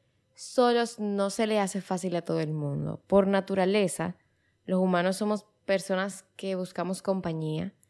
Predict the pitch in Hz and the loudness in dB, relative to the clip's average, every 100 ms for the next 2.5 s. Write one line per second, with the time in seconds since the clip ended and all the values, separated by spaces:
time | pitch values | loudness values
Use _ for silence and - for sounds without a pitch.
0 | _ _ _ - 180 - 180 175 180 185 | _ _ _ -12 -10 -2 2 2 2 0
1 | 175 - - _ _ _ 180 180 175 170 | -2 -14 -20 _ _ _ -2 2 2 2
2 | 160 160 165 185 | 2 0 -2 -4